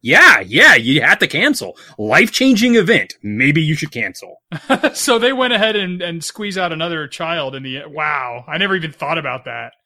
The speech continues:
Speaker 2: So that's why you got the infants running around, uh,
Speaker 1: Right,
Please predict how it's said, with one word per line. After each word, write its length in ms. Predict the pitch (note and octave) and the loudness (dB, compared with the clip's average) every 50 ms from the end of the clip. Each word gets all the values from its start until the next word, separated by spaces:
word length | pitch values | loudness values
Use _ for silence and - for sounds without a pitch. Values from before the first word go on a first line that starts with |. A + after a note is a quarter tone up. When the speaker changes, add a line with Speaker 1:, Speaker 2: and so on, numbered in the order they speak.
| _ _ | _ _
Speaker 2:
So 100 | - - | -10 -6
that's 160 | G#3+ A3+ A#3 D4+ | -4 -4 -2 -2
why 60 | C#4+ | -2
you 120 | C4 A#3+ | -2 -2
got 140 | G#3 G#3+ - | -2 -4 -4
the 160 | G3+ E3+ E3 | -6 -6 -6
infants 400 | F#3+ G3 - - C3 A#2+ - - | -6 -8 -8 -10 -12 -12 -12 -14
running 220 | C#3+ C3 B2+ B2 B2 | -14 -14 -14 -14 -14
around, 420 | B2 B2+ B2 B2 B2 B2 A#2+ A#2 _ _ _ _ _ _ - | -14 -12 -12 -12 -14 -16 -18 -20 _ _ _ _ _ _ -8
uh, 60 | C#3+ - | -2 2
Speaker 1:
Right, 260 | A3+ G3 - F3+ - | 2 2 2 0 -4